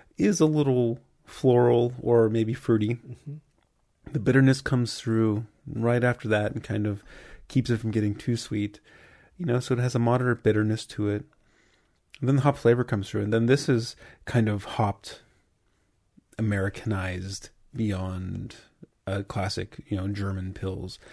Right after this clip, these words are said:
Speaker 1: where, you know, the hops are readily apparent and potent. And you get a pretty good dose of these kind of spicy, uh,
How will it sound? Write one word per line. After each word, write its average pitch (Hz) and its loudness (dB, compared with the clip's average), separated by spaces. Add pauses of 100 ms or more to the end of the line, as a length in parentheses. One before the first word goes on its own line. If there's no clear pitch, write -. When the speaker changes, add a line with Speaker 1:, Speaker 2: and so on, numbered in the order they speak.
(280)
Speaker 1:
where, 98 -2
you 101 -6
know, 92 -2
the 98 -8
hops 98 -6
are 92 -8
readily 98 -4
apparent 95 -8 (500)
and 101 -2
potent. 98 -2 (500)
And 101 -4
you 104 -2
get 110 -2
a 104 -4
pretty 110 -2
good 101 -6
dose 98 -4
of 95 -8
these 98 -8 (320)
kind 98 -4
of 104 -8
spicy, 101 -6 (180)
uh, 92 -8